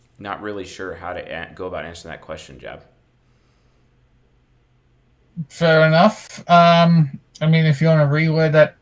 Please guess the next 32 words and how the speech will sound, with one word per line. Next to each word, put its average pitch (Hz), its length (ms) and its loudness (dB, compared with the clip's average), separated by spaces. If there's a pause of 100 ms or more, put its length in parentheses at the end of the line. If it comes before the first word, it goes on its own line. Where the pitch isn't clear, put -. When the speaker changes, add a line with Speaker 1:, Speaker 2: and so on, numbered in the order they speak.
Speaker 2:
question 175 380 0
and 156 160 2
ask 147 180 2
something 151 300 -2
a 147 40 2
bit 143 160 -2
more 143 140 0
specific, 165 640 -4 (340)
um, 143 400 0 (1120)
we'll 143 160 0
eventually 151 400 2
get - 180 -2
to 190 140 0
it, 185 140 -2
but 165 200 2
we've 156 120 -4
got 180 160 2
quite 262 280 8
a 269 80 10
lot 269 200 8
of - 60 2
questions. 180 840 2
And 190 280 2
right 190 220 2
now 214 160 4
we 202 80 2
have 196 120 2
a 180 40 -2
super 214 240 -4
chat 196 340 0
from 190 300 2
Edwin 208 500 2